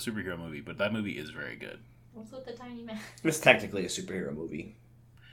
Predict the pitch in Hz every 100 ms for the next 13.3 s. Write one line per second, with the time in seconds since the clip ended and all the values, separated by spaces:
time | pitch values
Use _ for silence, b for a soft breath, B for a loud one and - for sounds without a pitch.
0 | b b - - - - 95 107 110 113
1 | 110 82 - - - - - 110 117 117
2 | 113 101 101 85 78 104 - - - -
3 | 104 104 101 98 90 - 90 - 78 90
4 | 95 - 175 90 - 87 107 110 101 78
5 | - 123 123 - 143 - - 98 101 98
6 | 87 87 - B B B - - 90 -
7 | 69 64 - - - - - - 101 -
8 | 98 123 131 156 123 110 107 - - 143
9 | 151 175 180 147 143 156 147 147 131 110
10 | 110 135 151 156 151 143 156 170 175 196
11 | 214 214 - 143 139 127 117 107 107 98
12 | 104 123 131 139 143 147 160 156 135 147
13 | 190 220 -